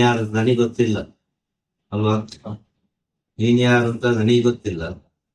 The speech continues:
ನಾನ್ ಯಾರು ಅಂತೇಳಿ ನಿನಗೆ ಗೊತ್ತಿಲ್ಲ. ಇಲ್ಲಿ ಇದ್ದವರಿಗೆ ಯಾರಿಗೂ ಯಾರು ಸಂಬಂಧವಲ್ಲ.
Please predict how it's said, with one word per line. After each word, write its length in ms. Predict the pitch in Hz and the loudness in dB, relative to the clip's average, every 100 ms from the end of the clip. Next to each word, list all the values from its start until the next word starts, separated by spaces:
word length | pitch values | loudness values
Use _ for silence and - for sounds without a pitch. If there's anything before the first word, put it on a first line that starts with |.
| _ _ _ _ | _ _ _ _
ನಾನ್ 280 | 117 139 147 | 2 4 4
ಯಾರು 240 | 139 135 127 | 4 4 4
ಅಂತೇಳಿ 260 | 117 127 127 | 2 0 2
ನಿನಗೆ 240 | 123 123 110 | 2 2 2
ಗೊತ್ತಿಲ್ಲ. 320 | 107 95 82 90 _ 131 | 0 -2 -8 -12 _ 0
ಇಲ್ಲಿ 160 | 131 120 | 2 2
ಇದ್ದವರಿಗೆ 400 | 110 117 113 131 110 | 2 0 0 2 2
ಯಾರಿಗೂ 300 | 110 123 135 110 | 2 4 2 2
ಯಾರು 240 | 101 101 165 - | 0 -2 -4 -4
ಸಂಬಂಧವಲ್ಲ. 640 | 107 98 92 90 156 - | -4 -4 -4 2 4 2